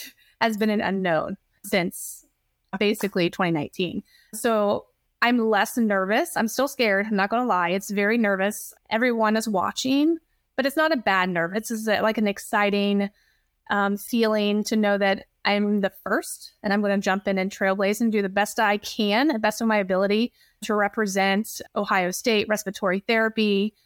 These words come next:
the V A, to the best of my ability. I'm very excited to work with pulmonologists from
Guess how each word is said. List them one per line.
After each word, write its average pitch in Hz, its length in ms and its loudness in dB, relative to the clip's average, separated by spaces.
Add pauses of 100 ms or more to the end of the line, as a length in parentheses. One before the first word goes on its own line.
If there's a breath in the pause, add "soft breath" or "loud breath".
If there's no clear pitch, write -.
(140)
the 196 180 -2
V 202 340 2
A, 196 560 2
to 247 80 -4
the 226 60 0
best 208 260 0
of 240 60 2
my 226 120 2
ability. 202 600 0 (280 soft breath)
I'm 196 140 0
very 214 240 2
excited 196 640 0
to 180 400 0 (100)
work 226 260 0
with 196 300 0
pulmonologists 196 840 0
from 185 520 -2